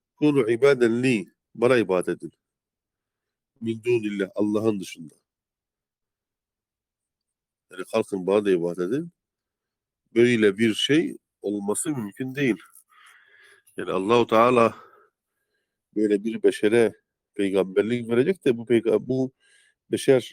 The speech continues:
o peygamber olduktan sonra da böyle bir şey diyecek, kesinlikle böyle bir şey mümkün değil. Allah Teala da mümkün olmadığını söylüyor. E, Allah Teala kime peygamberlik vereceğini de biliyor. Velakin ancak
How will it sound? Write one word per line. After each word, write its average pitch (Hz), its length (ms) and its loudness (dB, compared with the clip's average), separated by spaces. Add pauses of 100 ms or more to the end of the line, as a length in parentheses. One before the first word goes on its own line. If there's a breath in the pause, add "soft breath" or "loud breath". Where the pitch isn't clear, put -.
(140)
o 104 140 -8
peygamber 107 520 2
olduktan 110 520 -2
sonra 110 260 -2
da 98 180 -2
böyle 113 300 4
bir 101 100 -4
şey 117 260 -2
diyecek, 113 340 -4
kesinlikle 117 720 -6
böyle 95 240 -2
bir - 40 -18
şey 120 160 -6
mümkün 131 460 -8
değil. 185 180 -8
Allah 117 200 0
Teala 123 200 0
da 110 80 0
mümkün 104 260 -6
olmadığını 131 340 -2
söylüyor. 147 420 0 (1600)
E, - 60 -12
Allah 107 220 0
Teala 113 220 0
kime 110 220 -2
peygamberlik 104 600 -4
vereceğini 131 320 2
de 107 80 -4
biliyor. 87 240 -6 (260)
Velakin 135 360 2
ancak 147 380 2